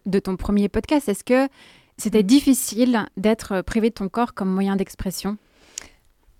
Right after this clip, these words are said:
Speaker 2: Je l'ai pas ressenti comme une, euh, difficulté parce que, parce qu'en fait, je parle du corps. <laughs> Enfin, là, je, je, je transpose ma pensée de danseuse alors au mot peut-être, mais, euh, mais je pars du corps.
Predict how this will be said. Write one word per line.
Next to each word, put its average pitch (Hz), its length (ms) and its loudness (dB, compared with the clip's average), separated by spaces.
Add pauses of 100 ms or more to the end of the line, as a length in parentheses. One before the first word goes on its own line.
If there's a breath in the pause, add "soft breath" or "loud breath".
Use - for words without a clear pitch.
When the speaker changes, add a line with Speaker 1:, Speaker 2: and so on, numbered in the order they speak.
(220)
Speaker 2:
Je 226 160 -4
l'ai 220 140 4
pas 240 180 2
ressenti 233 480 2
comme 208 240 4
une, 196 220 4
euh, 185 220 2
difficulté 226 640 0
parce 247 280 -2
que, 202 400 2 (460)
parce 214 200 -2
qu'en 196 140 2
fait, 240 180 2
je 208 60 2
parle 202 240 4
du 180 100 -4
corps. 233 360 2
<laughs> 220 60 10 (880 loud breath)
Enfin, 208 180 8
là, 214 140 12
je, 196 420 8 (280)
je, 190 680 4
je 202 240 0
transpose 226 640 4
ma 196 240 6
pensée 196 420 2
de 196 320 4
danseuse 190 640 2
alors 180 300 0
au 180 120 2
mot 190 260 2
peut-être, 226 500 -2
mais, 202 240 4
euh, 185 260 0
mais 202 140 0
je 185 100 -2
pars 214 220 2
du 214 160 -4
corps. 220 340 -2